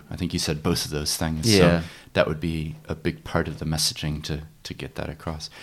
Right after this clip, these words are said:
Speaker 1: I'm always just trying to pick out bits from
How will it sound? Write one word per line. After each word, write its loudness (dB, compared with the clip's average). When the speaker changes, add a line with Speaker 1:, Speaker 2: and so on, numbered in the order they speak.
Speaker 1:
I'm 8
always 10
just 4
trying 6
to 2
pick -6
out 0
bits 0
from -2